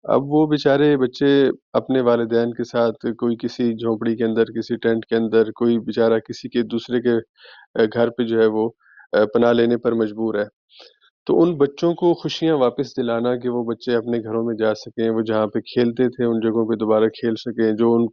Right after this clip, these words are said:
جو اسکول جاتے تھے وہ بچے دوبارہ اسکول کے نظام میں آ سکیں، تو یہ ساری چیزیں جو ہیں، یہ میں سمجھتا ہوں کہ ہمیں موٹیویشن دیتی ہیں کہ ہم ان کی مدد کریں، ان کے ساتھ تعاون کریں اور ان گھروں کو اور ان آبادیوں کو دوبارہ آباد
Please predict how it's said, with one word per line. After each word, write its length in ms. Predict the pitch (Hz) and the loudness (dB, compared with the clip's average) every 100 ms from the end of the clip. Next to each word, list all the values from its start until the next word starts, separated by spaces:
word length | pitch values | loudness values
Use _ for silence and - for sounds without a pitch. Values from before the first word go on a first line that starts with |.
| - | -6
جو 180 | 120 120 | 0 2
اسکول 460 | 117 - 139 139 | 0 0 2 4
جاتے 280 | 127 113 113 | 4 2 -2
تھے 180 | - 120 | -6 -6
وہ 120 | 113 | -4
بچے 280 | 113 - 117 | -4 -4 -6
دوبارہ 300 | 110 113 113 | 0 0 0
اسکول 420 | 110 - 123 117 | -2 -4 -4 -2
کے 120 | 120 | -2
نظام 380 | 113 110 113 110 | -2 2 2 2
میں 80 | 107 | -2
آ 100 | 107 | -2
سکیں، 320 | - - 117 - _ _ _ _ _ _ - | -6 -10 -10 -10 _ _ _ _ _ _ 0
تو 100 | 127 | 4
یہ 140 | 139 | 4
ساری 360 | 139 127 131 151 | 2 2 2 0
چیزیں 320 | - 135 135 | -2 -2 0
جو 160 | 123 | 0
ہیں، 100 | 117 | -2
یہ 240 | 120 120 127 - _ _ - | 0 -2 -4 -6 _ _ -6
میں 180 | 120 117 | -2 0
سمجھتا 400 | 123 120 113 117 | 0 -2 -2 -4
ہوں 80 | 117 | -4
کہ 100 | 117 | -4
ہمیں 320 | 113 113 110 - | -2 -2 -2 -4
موٹیویشن 640 | 117 123 120 113 - 123 | -4 0 0 0 -2 -2
دیتی 300 | 117 117 113 | -2 0 -2
ہیں 80 | 113 | -2
کہ 100 | 117 | -2
ہم 200 | 113 117 - | -4 -4 -4
ان 160 | 120 | -4
کی 160 | 113 113 | -2 -2
مدد 320 | 110 113 113 - | 0 0 -2 0
کریں، 240 | 113 113 | 0 2
ان 140 | 113 | -2
کے 140 | 110 113 | -2 -6
ساتھ 280 | - 117 - | -4 -6 0
تعاون 340 | 110 110 117 | 0 0 -2
کریں 220 | 120 117 127 _ - - - - | 0 -2 -4 _ -20 -20 -18 0
اور 180 | 120 120 | 2 4
ان 140 | 123 120 | 2 2
گھروں 240 | 117 135 | 2 2
کو 260 | 131 127 127 | 2 2 0
اور 280 | - 120 | -2 0
ان 80 | 120 | 0
آبادیوں 460 | 113 117 110 120 120 | 2 0 0 -2 -2
کو 100 | 120 | -2
دوبارہ 280 | 113 117 117 | 0 0 0
آباد 300 | 110 113 | 0 0